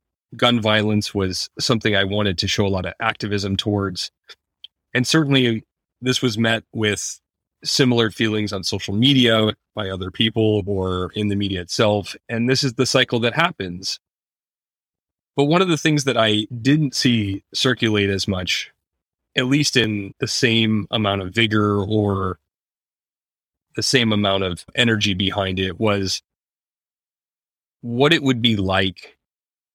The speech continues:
to be the people dealing with the tragedy.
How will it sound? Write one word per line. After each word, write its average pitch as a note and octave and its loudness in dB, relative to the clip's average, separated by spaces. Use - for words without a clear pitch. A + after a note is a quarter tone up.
to A2+ 0
be G#2 2
the F#2+ 0
people F2 0
dealing F#2+ 0
with F2+ -2
the E2 -2
tragedy. - -2